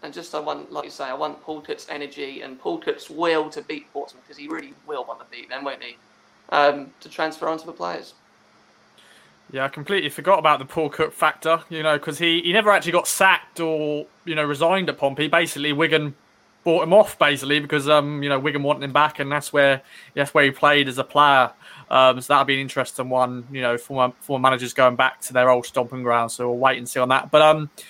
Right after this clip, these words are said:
Speaker 2: anybody else wanna add anything else before we end, or shall we wrap up another great pod? Uh, f-, silence means no, so there we go.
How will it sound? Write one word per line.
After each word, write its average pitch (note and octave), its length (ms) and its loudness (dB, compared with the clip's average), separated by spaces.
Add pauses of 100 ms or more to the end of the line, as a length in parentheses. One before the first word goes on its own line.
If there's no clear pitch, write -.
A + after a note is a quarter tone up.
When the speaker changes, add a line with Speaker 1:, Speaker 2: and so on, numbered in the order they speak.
(320)
Speaker 2:
anybody G3+ 240 6
else G3+ 200 4
wanna G3 180 4
add G3 120 2
anything F#3+ 320 0
else F#3+ 200 2
before F#3 220 -4
we F#3 180 0
end, F#3+ 460 -2
or D#3+ 260 0 (240)
shall - 140 -4
we D#3 80 0
wrap D3+ 340 2
up D3 240 4 (360)
another C#3 280 0
great C3 260 0
pod? B2+ 260 0 (3000)
Uh, D3 140 4
f-, - 200 -4
silence G3+ 460 6
means A3 360 4
no, A#3+ 300 6
so G#3 340 6
there A#3+ 220 6
we B3 100 2
go. B3 420 6